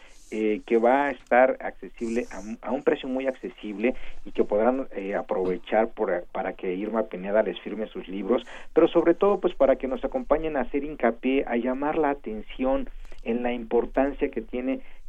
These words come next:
que las sesenta y ocho lenguas que todavía se hablan en, en nuestro país permanezcan vivas. Deyanira, Tamara, es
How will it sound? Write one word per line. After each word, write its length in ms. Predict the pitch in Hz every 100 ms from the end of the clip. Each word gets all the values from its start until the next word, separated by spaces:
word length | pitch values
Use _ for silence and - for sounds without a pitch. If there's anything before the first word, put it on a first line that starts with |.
| -
que 420 | 127 131 139 135 -
las 260 | 120 113
sesenta 440 | - 110 127 120 131
y 80 | 143
ocho 280 | 147 147 131
lenguas 340 | 131 131 123
que 100 | 113
todavía 380 | 113 117 123 117
se 80 | 117
hablan 240 | 113 113 107
en, 100 | 98 -
en 100 | 98
nuestro 240 | 95 -
país 320 | 95 92 113 -
permanezcan 720 | - 92 90 104 107 92 90
vivas. 300 | 104 107 107 - - - -
Deyanira, 560 | 120 131 143 147 147 -
Tamara, 440 | 120 131 143 151 - - - - - - -
es 240 | 147 156